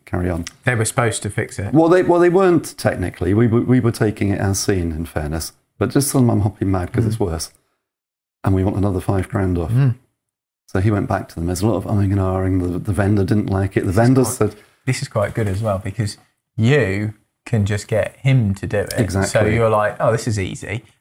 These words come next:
Speaker 2: And it gets him sort of building a bit more front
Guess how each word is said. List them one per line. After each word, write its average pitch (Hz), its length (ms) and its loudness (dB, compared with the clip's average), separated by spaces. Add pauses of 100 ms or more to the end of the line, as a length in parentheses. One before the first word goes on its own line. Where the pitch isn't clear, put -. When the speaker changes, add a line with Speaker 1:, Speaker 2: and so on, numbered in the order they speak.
(160)
Speaker 2:
And 123 440 -2
it - 140 -10
gets - 240 -2
him 104 440 0 (360)
sort 104 220 0
of 95 180 -2 (440)
building 110 280 2
a - 20 0
bit 107 160 -2
more 107 180 0
front 104 480 0